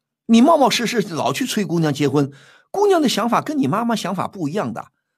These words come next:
很多年轻人比较稳重的，当然也有些糊涂的年轻人、糊涂的姑娘，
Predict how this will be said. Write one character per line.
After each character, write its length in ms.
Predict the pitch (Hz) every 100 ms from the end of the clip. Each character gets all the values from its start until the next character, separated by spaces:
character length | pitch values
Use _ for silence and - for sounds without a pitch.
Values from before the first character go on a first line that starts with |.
| _ -
很 200 | 208 226
多 120 | 311
年 160 | 233
轻 160 | 240 247
人 120 | 233
比 120 | 139
较 120 | 165 196
稳 200 | 113 107
重 160 | 170
的， 160 | 104 - _
当 140 | - 240
然 120 | 196
也 80 | 247
有 120 | 349
些 120 | 170
糊 200 | 131 131
涂 100 | 139
的 140 | 120 110
年 180 | 110
轻 160 | 117 113
人、 100 | 113
糊 160 | 107 110
涂 140 | 120
的 80 | 101
姑 160 | 107
娘， 200 | 110 87